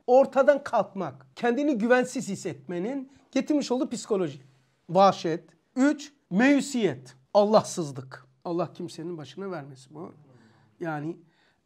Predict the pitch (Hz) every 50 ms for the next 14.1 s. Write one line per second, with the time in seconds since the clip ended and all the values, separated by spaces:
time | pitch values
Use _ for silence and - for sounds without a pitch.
0 | _ _ _ - 233 233 240 247 254 262 262 226 247 226 226 226 220 156 151 170
1 | 156 131 - - - - - _ _ _ _ _ - - - 294 302 294 294 294
2 | 294 294 - _ _ _ _ _ _ _ _ _ _ - - 349 370 - - -
3 | 277 - - 233 185 180 285 339 339 - 190 214 302 285 320 247 185 240 247 226
4 | 233 233 233 220 185 156 135 127 123 - - - - 156 165 208 220 220 220 -
5 | 320 320 - - - 214 208 208 196 269 262 240 202 220 269 302 - _ _ _
6 | _ - - - 320 302 - 277 247 - - 220 196 285 330 330 - - - 226
7 | 220 226 - 269 262 254 220 190 151 131 127 123 - - - - _ _ _ _
8 | _ - - 320 330 - - - - 381 415 381 320 214 190 247 247 247 247 247
9 | 254 294 330 339 - - 269 - 247 262 254 247 233 220 202 175 - - 254 -
10 | - 254 247 277 262 208 233 226 196 165 - 208 180 180 - - 196 - - 180
11 | 156 147 135 131 123 - - - - _ - 196 214 247 254 254 247 233 190 269
12 | 285 277 254 202 214 233 247 277 277 247 196 233 226 226 208 233 196 240 220 202
13 | 208 240 254 233 196 185 220 214 208 208 - - 240 220 202 - - - 226 220
14 | 247